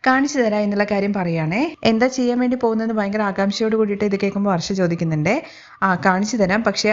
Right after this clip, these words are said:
ആരും ഒരക്ഷരം പോലും മിണ്ടിപ്പോരുതെന്ന്" പറയുകയാണേ. എന്നിട്ട് പോയിട്ട് ഒരു ടേബിളിന്റെ മേലെ ഗ്ലാസ്സിൽ വെള്ളം നിറച്ച് വെക്കുന്നുണ്ട്. അത് കഴിഞ്ഞിട്ട് ശ്രീകാന്തിനോട് പോയിട്ട് സുധിയെ കൂട്ടിയിട്ട് വരാൻ വേണ്ടി പറയുന്നുണ്ട്.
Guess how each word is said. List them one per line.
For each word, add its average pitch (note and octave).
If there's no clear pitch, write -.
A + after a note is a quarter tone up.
ആരും G3
ഒരക്ഷരം A3+
പോലും A#3
മിണ്ടിപ്പോരുതെന്ന്" F#3
പറയുകയാണേ. D#3+
എന്നിട്ട് B3
പോയിട്ട് A3
ഒരു G3+
ടേബിളിന്റെ G3+
മേലെ F#3
ഗ്ലാസ്സിൽ F#3
വെള്ളം G#3
നിറച്ച് F#3+
വെക്കുന്നുണ്ട്. E3+
അത് A#3+
കഴിഞ്ഞിട്ട് A#3+
ശ്രീകാന്തിനോട് A#3
പോയിട്ട് G#3+
സുധിയെ A3+
കൂട്ടിയിട്ട് G#3+
വരാൻ F#3
വേണ്ടി F#3
പറയുന്നുണ്ട്. D#3